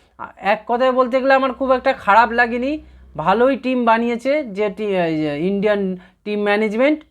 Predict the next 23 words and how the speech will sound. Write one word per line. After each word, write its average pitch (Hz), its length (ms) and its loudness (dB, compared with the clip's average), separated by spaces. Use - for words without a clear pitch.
এবং 214 220 0
এই 226 160 0
সব 254 200 4
প্লেয়াররা 220 380 2
যদি, 247 180 -2
উম, 202 80 -4
আহ, 139 640 -8
ঠিকভাবে 220 380 2
খেলতে 202 340 2
পারে 269 180 6
অবশ্যই 247 520 0
ইন্ডিয়া 247 260 2
কিন্তু 247 220 0
আফগানিস্তানকে 226 720 -2
হারিয়ে 214 280 0
দেবে। 247 140 2
এবং 220 120 0
দুটো 214 240 -4
ম্যাচ 226 160 -2
যদি 247 120 -4
ইন্ডিয়া 233 180 0
জিতে 208 300 0
যায় 262 140 6